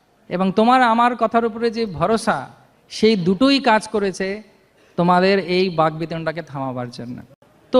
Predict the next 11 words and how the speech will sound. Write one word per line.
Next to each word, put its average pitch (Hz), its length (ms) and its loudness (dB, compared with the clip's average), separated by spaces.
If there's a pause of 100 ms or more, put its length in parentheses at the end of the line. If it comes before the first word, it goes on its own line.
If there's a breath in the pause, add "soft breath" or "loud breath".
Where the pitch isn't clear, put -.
শাস্ত্রে 233 440 -2
বলছে 247 360 0 (1200)
যে 202 180 0
দুটো 214 560 2
শক্তি - 380 -4
পৃথিবীতে 240 480 -2
কাজ 190 320 -4
করে 143 280 -8 (600)
সব 220 180 0 (100)
থেকে 220 200 4
বেশি, 190 320 -2